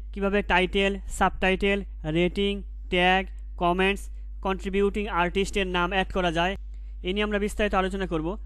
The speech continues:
তার আগে বলে নেই, আপনি যদি আমার এই চ্যানেলে নতুন হয়ে থাকেন, দয়া করে subscribe বাটনে click করুন এবং পাশে থাকা bell বাটনে click করুন।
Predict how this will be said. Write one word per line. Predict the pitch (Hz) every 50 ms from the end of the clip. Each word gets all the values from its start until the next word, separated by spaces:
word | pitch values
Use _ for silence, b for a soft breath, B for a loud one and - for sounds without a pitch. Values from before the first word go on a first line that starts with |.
| b b b b b -
তার | 175 170 190
আগে | 220 240 240
বলে | 220 226 220 202
নেই, | 180 190 233 - b b b
আপনি | 185 180 - 196
যদি | 208 202 214 208
আমার | 202 208 202 208
এই | 208
চ্যানেলে | 214 190 185 190 190 185
নতুন | 196 214 - 247 226 202
হয়ে | 196 190 -
থাকেন, | 175 156 - 190 220 - b b b b - 160
দয়া | 170 175 185
করে | - 196 190 180 -
subscribe | 208 196 - - - 214 202
বাটনে | 196 196 190 196 185 175
click | - 175 170 - - 175
করুন | 165 170 196 208 B B B B -
এবং | 170 165 170 -
পাশে | 190 180 - 202
থাকা | - 190 185 175 -
bell | 170 170 170
বাটনে | 180 175 185 180 175
click | - 165 160 151 - 160
করুন। | 147 156